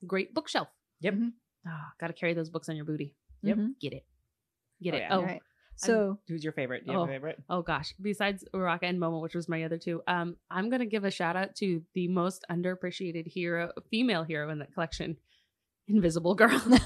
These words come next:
Speaker 2: Yeah, Invisible Girl.
Speaker 1: She's so optimistic, and when you see her, it's just like that fresh, fresh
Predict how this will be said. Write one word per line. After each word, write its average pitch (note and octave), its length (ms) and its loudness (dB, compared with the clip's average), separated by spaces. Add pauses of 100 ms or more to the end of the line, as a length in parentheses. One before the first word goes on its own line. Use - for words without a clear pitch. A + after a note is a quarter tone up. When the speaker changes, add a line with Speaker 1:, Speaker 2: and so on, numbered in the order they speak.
(260)
Speaker 2:
Yeah, C#4+ 840 6
Invisible C#4+ 540 4
Girl. G#3+ 580 2
Speaker 1:
She's D4 360 0
so D4 300 4
optimistic, B3 720 2
and G#3 120 2
when G#3+ 120 2
you G#3+ 100 0
see G#3+ 180 -6
her, G#3 100 0
it's F3+ 180 -4
just G3 160 -4
like F3+ 120 -4
that E3 220 -2
fresh, E3 220 -4 (120)
fresh F3+ 220 -4